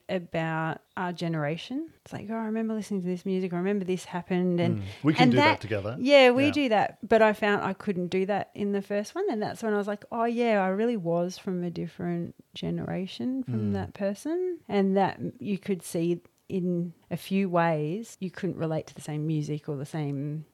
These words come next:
Speaker 1: things that happened as you grew up.
Speaker 2: Yeah.
Speaker 1: And, and that is also important, I think, 'cause you can kinda understand each other a bit more and how you're raised. You're raised similar.
Speaker 2: Yeah, I guess it's like when you date someone or you're in a relationship with someone who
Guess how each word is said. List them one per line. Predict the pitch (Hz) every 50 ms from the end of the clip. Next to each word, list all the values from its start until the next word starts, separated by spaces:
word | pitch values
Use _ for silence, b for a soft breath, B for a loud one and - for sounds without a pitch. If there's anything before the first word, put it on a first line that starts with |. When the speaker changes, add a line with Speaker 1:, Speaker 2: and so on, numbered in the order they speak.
| _ -
Speaker 1:
things | - 196 180 175 165
that | 156 - -
happened | - - 165 156 - - 147 147 147
as | 147 143
you | 147 147
grew | - 156 151 143 139
up. | 139 135 - - - _ -
Speaker 2:
Yeah. | 117 101 92 - _
Speaker 1:
And, | - 190 - -
and | 226 226 226
that | 247 254 247 - - -
is | - 247 240 247
also | 240 233 - 262 247
important, | 247 240 240 - 269 262 254 262
I | 262 254
think, | 233 - 294 339 381 339 254 220 202
'cause | - - 247 226
you | 247 240
can | 240 240
kinda | 208 240 233 208
understand | 208 208 185 - - 190 190 202 202
each | 202 202 -
other | 202 202 202
a | 196
bit | 208 208
more | - - 262 330 339
and | 247 202
how | 202
you're | 180 185 185 185 175
raised. | 170 175 185 240 330 349 - -
You're | 196 220 214 202 - -
raised | 220 208 214 220 220 214 220 -
similar. | - 226 220 226 226 262 311 392 403 - _
Speaker 2:
Yeah, | - 120 113 104 -
I | 135 143
guess | 147 202 - -
it's | 160 - -
like | 131 117 110 104 -
when | 117 113 113 113
you | 110 107
date | 92 113 107 107 - -
someone | - - 104 104 104 104 104 101 98 104 -
or | - 120 110 107
you're | 110 110
in | 104
a | 104
relationship | 104 101 98 104 107 - - 113 - 135 135 -
with | 135 123
someone | - - 113 107 107 107 107 107
who | 95 107 117 113 113 110